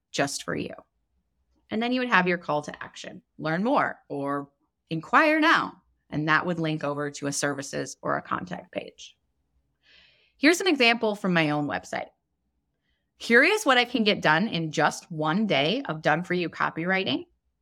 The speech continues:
Let's tackle your to-do list in my V I P day." And then the call to action would be like, "I want in," or "Tell me more."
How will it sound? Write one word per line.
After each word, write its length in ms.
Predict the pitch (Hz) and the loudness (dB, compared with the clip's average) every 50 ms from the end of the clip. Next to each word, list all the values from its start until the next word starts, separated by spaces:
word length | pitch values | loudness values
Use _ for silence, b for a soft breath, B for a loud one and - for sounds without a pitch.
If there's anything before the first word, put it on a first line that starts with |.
| _ _ _ - | _ _ _ 2
Let's 260 | 185 240 311 - - | 2 2 2 2 -2
tackle 380 | - 277 233 226 - 214 196 196 | 0 0 0 0 0 -2 -2 -2
your 320 | 180 160 156 175 208 226 | -4 -6 -4 -4 -4 -4
to-do 340 | 214 - - 156 151 151 127 | -4 -8 -12 -8 -8 -6 -4
list 420 | 127 123 - - - - _ _ _ _ - | -4 -4 -4 -4 -8 -14 _ _ _ _ -4
in 140 | 170 170 170 | -2 0 2
my 160 | 160 160 156 | 2 2 2
V 180 | 156 151 143 147 | 0 0 0 0
I 140 | 135 139 | 0 -2
P 220 | 143 - - - - | -4 -8 -10 -10 -10
day." 280 | - - - - 190 _ _ _ _ _ _ _ _ _ _ _ _ _ _ _ _ _ _ _ _ _ _ _ _ - | -8 -12 -12 -14 -16 _ _ _ _ _ _ _ _ _ _ _ _ _ _ _ _ _ _ _ _ _ _ _ _ -2
And 180 | 156 151 151 151 | 0 2 2 2
then 120 | 147 151 | 2 0
the 80 | 151 143 | 0 -2
call 200 | 143 - 147 147 | -4 -4 -4 -4
to 140 | - - - | -2 0 -2
action 320 | - - - - 156 151 | -2 -2 -2 -8 -6 -6
would 120 | 151 147 139 | -6 -6 -8
be 140 | 143 139 135 | -8 -10 -10
like, 260 | 131 139 143 - - - | -10 -12 -14 -12 -2 0
"I 120 | 165 175 | 2 2
want 260 | 208 233 240 247 247 | 2 2 0 0 2
in," 340 | - 311 285 214 160 143 139 | 4 4 4 4 2 0 -2
or 240 | - 139 139 135 139 | -4 -4 -6 -6 -6
"Tell 220 | - - 214 220 | 0 2 2 2
me 140 | 233 247 254 | 2 2 2
more." 440 | 254 277 285 226 156 127 113 - | 4 4 4 4 4 2 0 -4